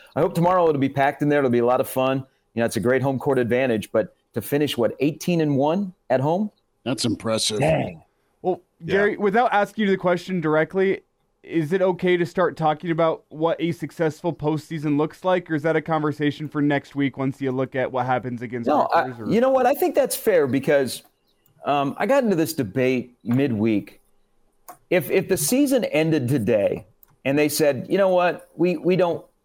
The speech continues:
Speaker 1: we, we, C B S ran out of money. They can't pay anybody, so we're not gonna do March Madness."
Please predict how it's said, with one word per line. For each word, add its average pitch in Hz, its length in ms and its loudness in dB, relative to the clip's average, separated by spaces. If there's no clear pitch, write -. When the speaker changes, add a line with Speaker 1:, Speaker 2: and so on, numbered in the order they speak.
Speaker 1:
we, 135 240 -10
we, 170 260 -2
C - 200 -2
B 175 120 2
S 160 160 0
ran 135 220 2
out 131 120 4
of 113 60 2
money. 120 480 0
They 131 80 -2
can't 156 260 -2
pay 135 140 0
anybody, 123 340 2
so 120 140 -4
we're 120 60 2
not 117 100 2
gonna 117 120 0
do 113 180 0
March 110 320 0
Madness." 110 460 0